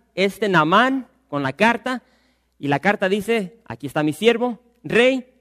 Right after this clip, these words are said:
sánalo". Ahora, ¿cómo va a reaccionar el rey de Israel? Fíjense, verso siete. Luego que el rey de Israel leyó las cartas,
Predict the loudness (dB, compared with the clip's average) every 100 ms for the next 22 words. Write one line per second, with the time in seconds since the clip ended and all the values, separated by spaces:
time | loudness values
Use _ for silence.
0 | _ _ _ -4 -2 0 -4 -8 _ _
1 | _ _ -12 -10 -8 -6 -2 -2 -2 -4
2 | -4 -4 -4 -4 -2 -4 -6 _ -6 -6
3 | -4 -6 -8 -12 _ _ -10 -10 -12 -20
4 | _ _ -10 -10 -8 -8 -8 -16 _ _
5 | _ _ _ _ _ _ _ _ _ _
6 | _ 8 8 8 6 6 4 4 4 6
7 | 8 8 8 6 6 6 4 4 2 0
8 | -6